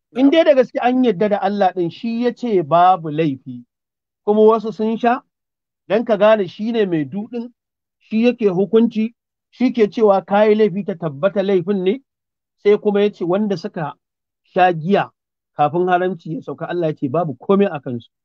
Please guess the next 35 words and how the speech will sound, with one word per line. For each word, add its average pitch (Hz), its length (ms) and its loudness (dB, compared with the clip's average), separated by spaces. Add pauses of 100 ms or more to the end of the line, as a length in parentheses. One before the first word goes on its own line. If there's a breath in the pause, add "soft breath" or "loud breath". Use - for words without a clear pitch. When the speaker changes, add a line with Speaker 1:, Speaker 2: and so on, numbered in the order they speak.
(280)
Speaker 1:
Shi 277 120 -8
kenan. 180 340 -6 (1500)
Magana 269 360 4
ta 262 120 0
riga 214 240 2
ta 208 180 0
ƙare. 202 340 0 (500)
So, 262 280 2
in 302 60 0
Malam 302 280 4
Tari 240 240 -2
yana 220 180 2
ƙoƙarin 190 600 -4
barrara 170 560 0 (1160)
Sayyidi 180 440 -2
Ali, 131 280 -8
mu 208 200 2
a 240 160 0
gurinmu, 214 520 0
duk 254 140 0
wanda 240 300 2
aka 226 200 -2
ce 190 160 -12
ya 160 160 2
sha 175 240 -4
a 147 60 -6
wannan 143 380 -2
yanayi, 160 320 -2 (400)
tunda 294 320 0
Allah 226 300 4
ne 190 140 0
ya 190 80 -2
ce 165 220 -6
babu 156 360 0
laifi, 123 360 -4